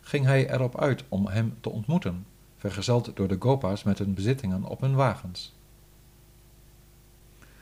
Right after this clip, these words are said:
In hun blijdschap opgewonden, hem na zo'n lange tijd voor zich te zien, leefden de Vrishnis helemaal op als ontwaakten ze uit de dood en omhelsden ze hem stevig. Toen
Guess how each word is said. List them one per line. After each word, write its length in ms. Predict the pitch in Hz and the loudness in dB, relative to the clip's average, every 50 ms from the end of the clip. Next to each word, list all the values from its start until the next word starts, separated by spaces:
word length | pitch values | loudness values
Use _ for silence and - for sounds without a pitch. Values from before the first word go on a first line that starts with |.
| - - - - - - - - | -20 -20 -20 -20 -20 -20 -4 2
In 120 | 123 120 | 6 8
hun 180 | 127 131 127 107 | 8 8 8 6
blijdschap 480 | 113 127 147 151 - - 135 131 - - | 6 4 4 4 2 2 2 2 2 0
opgewonden, 640 | - - - - - 104 98 95 95 95 98 101 - | -2 -2 -2 -4 -4 -2 0 0 0 0 -2 -4 -4
hem 280 | - 110 123 131 117 113 | 0 2 4 4 4 4
na 240 | 120 123 123 107 - | 4 4 4 2 0
zo'n 420 | - 98 147 170 165 - - 123 | 0 2 2 2 2 2 2 2
lange 340 | 117 127 139 156 139 139 - | 2 2 2 0 0 -2 -4
tijd 300 | - - 139 127 107 - - | -2 0 0 0 0 -4 -8
voor 280 | - 95 127 170 175 | -8 -4 -2 -2 -2
zich 180 | - 113 101 - | -2 -4 -6 -6
te 120 | - 95 | -6 -4
zien, 280 | 85 98 98 107 123 135 - - - - - - - - - - - | -2 -2 -2 -2 -2 -4 -8 -14 -20 -20 -20 -20 -20 -20 -20 -12 -4
leefden 400 | - 120 123 135 131 120 123 123 | 0 4 6 6 6 6 4 4
de 120 | 117 120 | 4 4
Vrishnis 480 | 107 123 135 170 - - - 101 101 - - | 4 2 2 2 2 2 0 0 0 -2 -2
helemaal 400 | - 117 147 160 139 113 101 104 | 0 2 2 4 4 2 2 2
op 280 | - - 151 143 - - - | 2 0 0 -2 -2 -8 -10
als 220 | - 95 92 - | -6 -4 -4 -4
ontwaakten 600 | - - 101 92 - 110 123 131 - - 101 101 95 | -4 -4 -2 0 2 2 2 2 2 2 2 2 2
ze 160 | 101 110 - | 2 0 0
uit 220 | - 104 104 - - | 0 -2 -2 -2 -4
de 160 | - 95 98 | -6 -6 -2
dood 380 | 98 147 160 147 127 - - - - - - - | 2 2 2 2 2 -2 -8 -16 -20 -20 -20 -6
en 200 | - 113 110 120 | -2 0 0 0
omhelsden 600 | - 120 113 117 147 170 160 127 - 107 104 101 | 0 0 2 2 2 2 0 0 -2 0 0 0
ze 100 | 95 101 | 0 2
hem 200 | 101 101 110 117 | 2 2 2 0
stevig. 480 | 117 - - - 180 165 123 95 - - - - - - - - - - - - - - - - - - - - - - - - - - - - - - - - - - - - - - - - - - - - - - - | -2 -4 -4 -2 0 0 0 -2 -4 -8 -12 -18 -20 -20 -20 -20 -20 -20 -20 -20 -20 -20 -20 -20 -20 -20 -20 -20 -20 -20 -20 -20 -20 -20 -20 -20 -20 -20 -20 -20 -20 -20 -20 -20 -20 -20 -20 -20 -20 -20 -20 -20 -20 -14 -6
Toen 360 | - 135 135 135 135 135 - | 0 2 2 2 2 0 -4